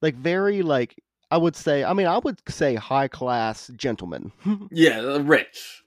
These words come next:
Speaker 1: Right.
Speaker 2: Um, so they're in line for the theater, and they're playing this thing called the trade game. This is just basically to establish some clues for later,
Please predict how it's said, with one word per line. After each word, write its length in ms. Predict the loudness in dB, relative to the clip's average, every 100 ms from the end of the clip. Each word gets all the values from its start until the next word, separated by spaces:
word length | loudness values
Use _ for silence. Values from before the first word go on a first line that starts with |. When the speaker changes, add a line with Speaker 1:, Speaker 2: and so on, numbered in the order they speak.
| 0
Speaker 1:
Right. 260 | 2 2 -4 _ _ _ _ _ _ -20 -8 0
Speaker 2:
Um, 360 | 2 2 -4 -16
so 460 | 0 4 4 2 -4 _ 0
they're 260 | 4 6
in 80 | 6
line 340 | 2 -2 -2 -4
for 300 | -2 2 4
the 380 | 6 6 4 -2
theater, 560 | -4 -2 2 2 0 -4
and 440 | -4 -2 -4 -6 -10
they're 160 | -8 -8
playing 340 | -6 -6 -4
this 140 | -6 -6
thing 180 | -8 -6
called 220 | -6 -6
the 60 |
trade 400 | -6 -2 0 0
game. 280 | -6 -8 -2
This 220 | 0 0
is 120 | 0 2
just 220 | 0 2
basically 480 | 2 2 0 2 2
to 80 |
establish 540 | 2 0 -2 0 -4 -8
some 160 | -12
clues 400 | -10 -6 -4 -4
for 180 | -6 -4
later, 360 | 0 2 0